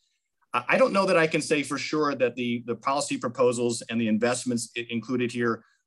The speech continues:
will get the entirety of that job done. That three hundred billion is an aggregate public-private number. That's not just, and so the public investment will leverage private dollars.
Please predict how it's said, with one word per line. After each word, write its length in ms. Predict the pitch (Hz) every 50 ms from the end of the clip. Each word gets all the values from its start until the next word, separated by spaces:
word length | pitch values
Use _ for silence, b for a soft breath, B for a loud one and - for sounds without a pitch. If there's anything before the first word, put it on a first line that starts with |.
| _ _ -
will 160 | 113 127 123
get 240 | - 139 139 277 -
the 80 | -
entirety 480 | 127 120 113 - - 131 143 151 143 131
of 80 | 127 127
that 180 | 127 127 117
job 280 | - - 120 120 110 107
done. 180 | 120 113 107
That 120 | 117 113 113
three 100 | - 160
hundred 220 | 160 170 151 139 131
billion 240 | 151 147 143 139
is 120 | 127 123 131
an 80 | 127
aggregate 460 | 120 123 123 123 123 117 113 117 117 -
public-private 580 | 131 117 117 - - - 123 113 110 113 113
number. 260 | 110 110 101 92 95
That's 220 | 92 98 - - -
not 160 | 104 110 117
just, 280 | - 135 120 - - -
and 80 | 110
so 120 | - - 113
the 140 | 104 104
public 360 | 95 - - 139 135 151 147 151
investment 500 | 143 127 123 131 135 131 - 135 120 117
will 120 | 117 110
leverage 280 | 117 113 110 120 113 -
private 280 | - 123 117 113 113 104
dollars. 440 | 110 107 113 110 104 - - -